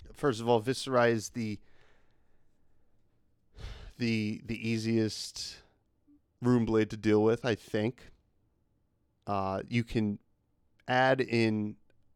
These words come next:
sideboard options for Viserai into a cube that,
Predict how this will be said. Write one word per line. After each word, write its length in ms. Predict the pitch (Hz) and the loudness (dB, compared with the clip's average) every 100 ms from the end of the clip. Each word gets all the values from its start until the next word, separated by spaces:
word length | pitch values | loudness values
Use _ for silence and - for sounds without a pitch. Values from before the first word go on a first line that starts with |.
| _ _ _ _ _ _ - | _ _ _ _ _ _ -14
sideboard 600 | - 107 117 113 120 120 | -2 2 2 2 2 2
options 680 | 120 123 - 127 120 117 - | 0 -2 -4 -6 -8 -12 -20
for 420 | - 127 120 117 | -10 -4 0 0
Viserai 540 | 107 117 - 120 117 - | 0 -2 -2 -2 0 0
into 300 | 110 - 107 | -4 -4 -6
a 40 | |
cube 380 | - 107 107 104 | -4 -2 -2 0
that, 200 | 104 101 | -2 -2